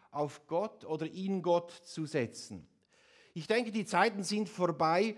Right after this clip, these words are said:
wo man den Anker poliert und zur Dekoration mitführ-,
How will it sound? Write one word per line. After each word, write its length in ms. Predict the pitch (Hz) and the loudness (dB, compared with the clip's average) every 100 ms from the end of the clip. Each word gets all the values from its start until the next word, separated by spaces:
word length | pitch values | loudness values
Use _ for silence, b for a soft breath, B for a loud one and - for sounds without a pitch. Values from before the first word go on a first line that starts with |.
| B B - | B B -2
wo 100 | 180 | 0
man 240 | 185 196 | 2 2
den 160 | 175 175 | 0 -2
Anker 600 | 151 160 226 226 226 190 | 0 2 0 -4 -4 -4
poliert 760 | - 180 190 214 139 98 - - - _ _ _ _ b b b b b | 0 2 2 2 0 -2 -12 -20 -20 _ _ _ _ b b b b b
und 220 | 160 170 | -2 -2
zur 100 | 175 | -2
Dekoration 1120 | 160 180 175 160 156 - 165 156 165 180 185 156 - _ _ _ _ _ - | 0 -2 -2 -2 -2 -2 0 2 4 2 0 -8 -16 _ _ _ _ _ -10
mitführ-, 680 | 147 190 - 156 120 98 | -8 -8 -6 -2 -2 -2